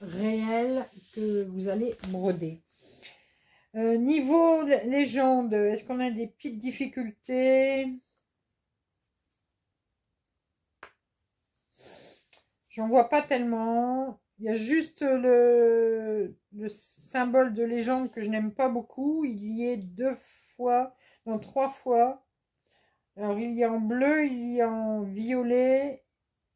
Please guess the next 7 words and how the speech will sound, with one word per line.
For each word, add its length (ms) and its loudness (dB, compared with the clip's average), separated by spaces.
et 260 -8
il 220 -8
y 180 -4
est 240 -6
en 1200 -10
orange, 600 -2
rouge-orange. 1080 -4